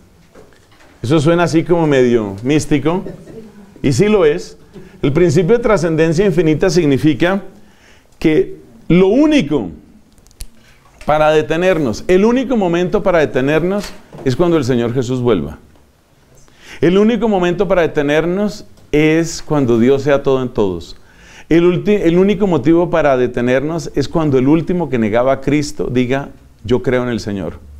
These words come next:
yo creo en el Señor Jesús". Entonces, trascendencia, literalmente, ¿qué significa trascender? Trascender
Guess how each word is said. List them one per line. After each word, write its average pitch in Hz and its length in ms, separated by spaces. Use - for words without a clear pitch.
yo 113 120
creo 120 140
en 123 60
el 110 60
Señor 104 240
Jesús". 98 380
Entonces, 165 280
trascendencia, 170 800
literalmente, 170 560
¿qué 202 80
significa 185 420
trascender? 151 500
Trascender 131 600